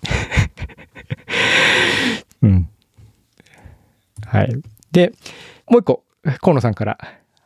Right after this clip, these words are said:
二通ですね。まあ、これDiscordの方でね、長山さん向けにお便り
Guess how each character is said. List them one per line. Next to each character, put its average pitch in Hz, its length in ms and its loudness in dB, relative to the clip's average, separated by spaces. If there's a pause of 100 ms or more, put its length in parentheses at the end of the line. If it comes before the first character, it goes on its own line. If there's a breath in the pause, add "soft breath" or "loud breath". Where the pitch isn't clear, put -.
(160)
二 151 100 6
通 107 180 0
で 101 60 -16
す - 100 -8
ね。 147 140 -6 (100)
ま - 60 -10
あ、 127 40 -2
こ 135 40 6
れ 123 80 4
Discord 165 400 2
の 165 100 4
方 151 120 2
で 95 80 -4
ね、 113 200 -6
長 135 280 4
山 151 140 4
さ 156 120 2
ん 151 240 2 (220)
向 135 120 4
け 143 120 2
に 135 100 6
お - 80 0 (160)
便 135 160 4
り 101 240 -2